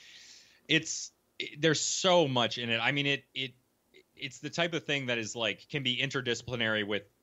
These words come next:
any other field, including other fields outside of social studies, because it has implications everywhere. I mean, there's medical anthropology as a field.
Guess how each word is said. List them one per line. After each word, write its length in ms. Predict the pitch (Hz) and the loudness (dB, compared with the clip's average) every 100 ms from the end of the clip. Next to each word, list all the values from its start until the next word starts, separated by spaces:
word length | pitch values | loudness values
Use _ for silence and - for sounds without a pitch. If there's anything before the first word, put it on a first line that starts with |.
| - | 0
any 480 | 117 117 110 107 104 | 2 2 0 -2 -2
other 280 | 113 104 92 | -2 -2 -4
field, 500 | - 135 104 92 95 | -2 0 0 -2 -4
including 680 | 120 120 165 151 127 110 101 _ _ _ | -4 2 4 4 2 -4 -8 _ _ _
other 220 | 127 120 | -2 -2
fields 320 | 113 127 107 - | -2 -2 -2 -2
outside 380 | 117 113 - 104 | -2 -2 0 0
of 80 | 92 | 0
social 320 | - 104 92 | -2 -2 -4
studies, 400 | - 85 76 - | -10 -10 -10 -6
because 240 | 110 110 104 | 0 0 4
it 60 | |
has 200 | 117 117 | 4 4
implications 680 | 113 92 92 95 90 92 87 | 0 -8 -6 -4 -4 -8 -6
everywhere. 360 | 92 104 87 82 | -4 -2 -4 -2
I 60 | |
mean, 300 | 95 113 104 98 | 0 0 0 2
there's 260 | 113 101 | 2 2
medical 480 | 110 113 127 - 110 | 0 0 2 0 -2
anthropology 760 | 95 92 90 117 120 90 92 85 | -4 -6 0 2 2 -2 -8 -8
as 160 | 82 | -10
a 40 | 85 | -12
field. 480 | - 123 73 62 | -6 -4 -4 -8